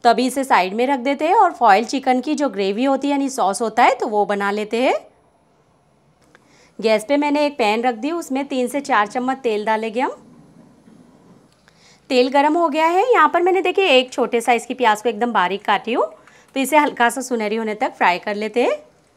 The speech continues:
बिस्मिल्लाहिर्रहमानिर्रहीम। प्याज फ्राई हो रही है, वहाँ तक देखिए, मैंने इतने काजू लेकर थोड़ा सा पानी डालकर मिक्सर में पीसकर पेस्ट बना ली हूँ।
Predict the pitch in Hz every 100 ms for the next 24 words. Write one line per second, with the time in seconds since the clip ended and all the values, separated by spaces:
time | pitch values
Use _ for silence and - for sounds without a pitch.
0 | _ _ 220 220 208 185 165 151 147 139
1 | 139 143 156 - - - - - - -
2 | - - - - - - - - - -
3 | - - - - - - - - - -
4 | - - - - - - _ _ _ _
5 | _ _ _ _ 240 233 262 302 254 285
6 | 320 330 359 415 262 277 302 262 285 349
7 | 427 320 359 453 - - 240 247 302 302
8 | 240 208 285 285 294 370 370 302 311 330
9 | - 220 214 262 262 247 311 285 - 254
10 | 254 294 294 226 - 262 262 214 247 -
11 | 247 240 247 247 403